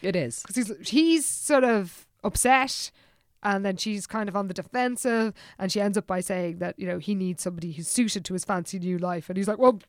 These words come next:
Speaker 2: fine, may-, maybe I do."
Speaker 1: Oh, yeah. It's like, come on, <laughs> lads, just actually properly talk to each other
Speaker 2: Yeah.
Speaker 1: because,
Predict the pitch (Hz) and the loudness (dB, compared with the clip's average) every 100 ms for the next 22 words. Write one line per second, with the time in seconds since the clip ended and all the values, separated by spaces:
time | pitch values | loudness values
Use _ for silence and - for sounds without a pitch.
0 | _ 208 285 320 - - - 240 226 220 | _ 6 8 8 2 -18 0 2 2 2
1 | 226 226 240 240 262 381 311 - - _ | 2 4 2 4 4 4 2 -6 -20 _
2 | - 220 196 190 - 233 247 240 226 202 | -6 -2 0 -2 -4 -4 0 4 4 2
3 | - 247 269 254 - _ - - _ _ | 0 -4 0 -2 -4 _ -18 -18 _ _
4 | - 381 294 220 262 - 285 262 - 262 | -10 0 4 8 8 8 8 6 2 2
5 | - 262 214 226 214 175 214 208 - 180 | 2 2 2 4 4 4 4 4 2 0
6 | 202 156 311 330 311 302 285 226 170 165 | 0 2 2 4 6 6 6 4 2 -4